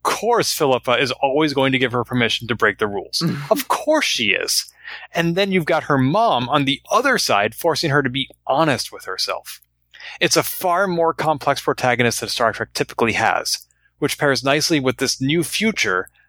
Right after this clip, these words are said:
Speaker 1: that the writers have to play with. End quote.
Speaker 2: I think that is amazing.
Speaker 1: It is, and I hadn't thought of that. In a way,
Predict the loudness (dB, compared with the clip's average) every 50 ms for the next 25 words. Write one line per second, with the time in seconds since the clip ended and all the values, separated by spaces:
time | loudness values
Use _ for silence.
0 | _ _ -2 0 0 0 2 2 2 2 2 0 0 2 0 0 0 -2 -6 -8
1 | 0 0 0 2 0 -2 -8 -14 -16 -20 -20 _ _ _ _ _ _ _ _ _
2 | _ _ -2 -2 -2 -2 -4 -6 -6 -6 -6 -16 _ _ _ _ _ _ _ _
3 | 0 0 0 0 -2 -4 -6 -6 -4 -4 -4 -6 -4 -2 -2 0 0 0 -4 -6
4 | -6 -4 -2 -2 -2 -2 -2 -4 -4 -4 -4 -6 -8 -8 -12 -18 -20 -20 -20 _
5 | _ _ _ _ _ _ -12 -10 -10 -10 -10 -6 -2 -2 0 2 2 4 4 4
6 | 2 2 0 0 0 2 4 2 4 4 4 2 2 0 0 0 2 2 2 2
7 | 2 2 4 4 4 4 2 2 2 2 2 2 2 4 4 4 4 2 0